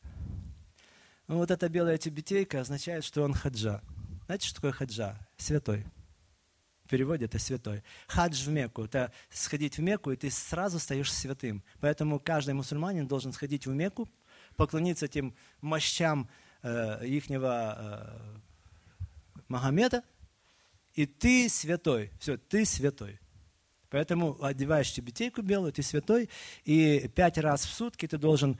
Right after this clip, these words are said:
коврик с собой носить, бросать и молиться. Вон вот так вот оно делается. Ок. Вот. Вот. Ой. Вот.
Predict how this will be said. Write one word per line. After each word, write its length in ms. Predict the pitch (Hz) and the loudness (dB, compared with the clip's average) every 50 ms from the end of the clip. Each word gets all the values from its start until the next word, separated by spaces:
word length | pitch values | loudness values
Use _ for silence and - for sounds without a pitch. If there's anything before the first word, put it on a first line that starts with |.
| - - _ _ _ _ _ - | -4 -16 _ _ _ _ _ 0
коврик 320 | - 170 156 147 143 135 | 2 4 4 4 2 0
с 20 | - | -2
собой 240 | 147 131 143 143 143 | -4 -2 0 0 0
носить, 300 | 156 156 - 220 220 165 | 0 -4 -6 -10 -10 -6
бросать 560 | 139 143 147 143 - - 208 220 214 - - | -4 -2 -2 -2 -2 -2 -2 -2 -4 -4 -4
и 80 | 156 156 | -2 0
молиться. 720 | 160 160 160 160 185 202 190 - - 139 127 123 110 - _ _ - - - | 4 4 6 6 6 4 4 2 2 2 2 0 -2 -8 _ _ -20 -12 -8
Вон 200 | 131 151 175 170 | -6 -4 -2 -2
вот 100 | 156 139 | -4 -4
так 220 | - 139 123 110 - | -2 -4 -4 -4 -6
вот 120 | 110 - 113 | -12 -14 -14
оно 120 | 107 104 | -14 -12
делается. 480 | 107 113 110 107 104 101 104 - 110 120 | -10 -10 -10 -10 -10 -12 -14 -16 -16 -12
Ок. 460 | 120 123 151 190 202 - - - _ _ _ _ _ _ _ _ _ _ _ _ _ _ _ _ _ _ _ | -10 -10 -10 -10 -12 -14 -20 -20 _ _ _ _ _ _ _ _ _ _ _ _ _ _ _ _ _ _ _
Вот. 260 | - 110 110 101 107 - - _ _ _ _ _ - - - _ - | -14 -10 -10 -10 -12 -14 -20 _ _ _ _ _ -20 -20 -20 _ -14
Вот. 260 | 104 107 101 98 _ - _ _ _ _ _ _ _ _ _ _ - - | -12 -12 -12 -12 _ -20 _ _ _ _ _ _ _ _ _ _ -16 -14
Ой. 180 | 104 101 95 - _ _ _ _ _ _ _ _ _ _ _ _ _ _ _ _ _ _ _ _ _ _ _ _ - - - - _ _ _ _ _ - | -14 -14 -14 -18 _ _ _ _ _ _ _ _ _ _ _ _ _ _ _ _ _ _ _ _ _ _ _ _ -20 -20 -20 -20 _ _ _ _ _ -18
Вот. 180 | 107 107 - | -18 -18 -18